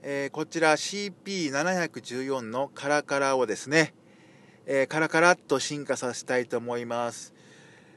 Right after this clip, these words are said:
えー、いわく管十五、骨棍棒二十五ということで、早速進化の方を行います。いきます。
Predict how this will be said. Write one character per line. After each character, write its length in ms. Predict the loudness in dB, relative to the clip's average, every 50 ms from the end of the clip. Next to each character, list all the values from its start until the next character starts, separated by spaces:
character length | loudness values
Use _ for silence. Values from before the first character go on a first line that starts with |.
| -20 -18 -10
え 260 | -4 -2 0 0 2
ー、 20 | 0
い 120 | 2 2 4
わ 180 | 4 4 4
く 160 | 2 -4 -20
管 340 | -16 -14 -6 0 2 2 2
十 340 | 2 -2 -6 -4 -4 -4 -2
五、 220 | 2 2 2 2
骨 400 | 2 -2 -10 -10 -8 -8 -6 -8
棍 460 | -8 -8 -8 -8 -6 -6 -8 -10 -8 -4
棒 320 | -2 0 0 0 -2 -6 -14 -20 -18
二 300 | -16 -12 -8 -8 -6 -6 -6
十 300 | -6 -6 -6 -4 -4 -4
五 160 | -4 -6 -6
と 180 | -6 -6 -8
い 80 | -6 -6
う 160 | -6 -6 -6 -6
こ 160 | -6 -8 -6
と 200 | -6 -6 -6 -2
で、 260 | 0 0 0 0 -4 -14 -20 -20 -20 -20 -20 -20 -20 -20 _ _ -20
早 240 | -10 -4 -4 -4 -4
速 380 | -4 -4 -2 -2 -2 -2 -2
進 320 | -6 -6 -4 -6 -6 -6 -4
化 160 | -2 -2 -2
の 140 | -2 -2 -4
方 340 | -2 -2 0 2 2 2 0
を 60 | -2
行 180 | -2 -4 -4 -2 -2 -2 -2
い 120 | -2 -4 -4
ま 220 | -2 0 0 0
す。 480 | -2 -4 -12 -12 -12 -14 -16 -18 -20 -20 -16
い 60 | -8 -2
き 60 | 4
ま 160 | 6 6 6
す。 300 | 6 2 -6 -12 -16